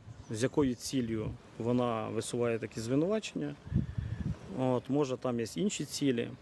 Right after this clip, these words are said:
і все інше. Можливо, вона озлоблена на те, що вона подала лист про її фінансування її громадської організації, а селищна рада на це не реагує. Можливо, вона на це ображена. Я не, я не знаю.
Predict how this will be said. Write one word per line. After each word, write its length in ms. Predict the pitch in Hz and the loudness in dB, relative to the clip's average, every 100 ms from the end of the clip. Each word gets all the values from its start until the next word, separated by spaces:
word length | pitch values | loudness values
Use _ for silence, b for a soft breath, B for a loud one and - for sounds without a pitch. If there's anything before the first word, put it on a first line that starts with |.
| - - - | -16 -18 -6
і 80 | - | -4
все 240 | 110 - 113 | -2 2 2
інше. 320 | 110 - 110 | 2 0 0
Можливо, 380 | 117 127 147 127 | 4 6 4 4
вона 260 | 127 123 | 0 0
озлоблена 580 | 117 117 131 120 117 117 | -2 2 2 2 -2 -2
на 120 | 117 | -2
те, 220 | 113 123 113 | -2 -2 -2
що 240 | - 120 | 0 4
вона 180 | 117 117 | 4 4
подала 540 | - - 117 117 113 B B - | 2 2 2 2 0 B B 2
лист 380 | 117 127 110 - | 4 2 0 -2
про 160 | 120 | -2
її 140 | 120 113 | 0 -2
фінансування 680 | 120 117 110 117 117 113 | -2 -2 -2 -2 0 2
її 120 | 117 | 2
громадської 460 | 110 117 113 - 117 | 2 2 0 0 0
організації, 800 | 107 120 131 196 196 - 143 - B B B B B B - | 2 0 0 0 -2 -2 4 4 B B B B B B -4
а 640 | - 123 120 117 117 117 113 | 0 2 2 2 2 0 0
селищна 480 | - 131 117 - 120 | 0 2 2 0 2
рада 240 | 131 123 | 2 2
на 120 | 113 | 0
це 140 | 110 113 | -2 2
не 140 | 113 | 4
реагує. 460 | 113 104 101 104 110 | 4 2 -2 -2 0
Можливо, 380 | 113 123 135 127 | 0 2 2 2
вона 200 | 127 120 | 0 0
на 120 | 120 | -4
це 200 | - 131 | 0 0
ображена. 680 | 120 110 113 107 107 113 113 | 2 0 0 -2 -4 -4 0
Я 180 | 120 | 2
не, 180 | 131 131 | 4 4
я 120 | 127 | 2
не 120 | 135 123 | 2 0
знаю. 360 | 113 110 113 | -2 -4 -6